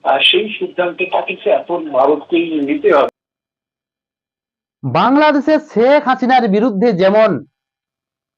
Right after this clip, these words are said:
Speaker 2: রাস্তায় নেমেছিল সাধারণ মানুষ, তেমন আজ ডক্টর ইউনূসের বিরুদ্ধে আবার নেমেছে বাংলাদেশি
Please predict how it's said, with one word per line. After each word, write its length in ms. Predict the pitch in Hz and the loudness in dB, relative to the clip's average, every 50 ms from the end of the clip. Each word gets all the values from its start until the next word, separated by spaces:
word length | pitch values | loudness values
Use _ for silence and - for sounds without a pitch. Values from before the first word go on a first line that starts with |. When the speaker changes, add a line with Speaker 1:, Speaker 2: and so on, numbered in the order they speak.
| _ _ _ _ _ _ _ _ _ _ _ _ _ _ _ _ _ _ _ - | _ _ _ _ _ _ _ _ _ _ _ _ _ _ _ _ _ _ _ -4
Speaker 2:
রাস্তায় 480 | 123 156 180 190 190 - - 202 202 202 | 0 2 2 2 0 -2 -2 0 2 2
নেমেছিল 720 | 190 185 185 190 202 196 - 214 202 196 196 196 196 180 | 2 2 4 2 2 0 0 0 2 4 4 4 4 4
সাধারণ 420 | 170 190 180 165 180 185 190 190 185 | 2 2 0 2 2 2 2 2 2
মানুষ, 360 | 180 175 180 190 190 185 185 - _ _ _ _ _ _ _ _ _ _ _ _ _ _ _ _ _ _ _ _ _ _ _ _ _ _ _ _ _ _ _ | 2 2 2 2 2 0 -2 -4 _ _ _ _ _ _ _ _ _ _ _ _ _ _ _ _ _ _ _ _ _ _ _ _ _ _ _ _ _ _ _
তেমন 320 | - 160 165 175 185 190 185 | 0 0 2 2 2 2 2
আজ 400 | 175 170 175 180 180 165 139 - _ _ - 120 | 2 4 4 2 2 0 -2 -6 _ _ -8 -2
ডক্টর 420 | 123 160 170 - - - 190 175 175 | 0 0 0 0 0 0 0 2 2
ইউনূসের 640 | 151 170 180 226 233 - 190 170 170 165 156 156 | 0 0 0 0 0 -2 -2 0 0 0 0 0
বিরুদ্ধে 760 | 147 160 156 175 156 139 123 - 165 165 165 160 143 120 - _ _ _ _ _ _ _ _ _ _ _ _ _ _ _ _ _ _ _ _ _ _ _ _ _ _ _ _ | -2 -2 -2 -2 -4 -6 -6 -2 0 2 2 2 2 0 -4 _ _ _ _ _ _ _ _ _ _ _ _ _ _ _ _ _ _ _ _ _ _ _ _ _ _ _ _
আবার 400 | - 151 160 180 190 202 196 180 | -2 0 2 4 4 4 4 4
নেমেছে 480 | 175 170 170 175 175 170 - 165 165 160 | 2 2 2 0 0 0 2 2 2 2
বাংলাদেশি 960 | 151 156 160 160 160 160 160 156 156 156 156 151 151 160 156 151 156 151 - | 4 2 2 2 2 2 2 2 2 2 0 -2 -2 -4 -2 -4 -4 -6 -10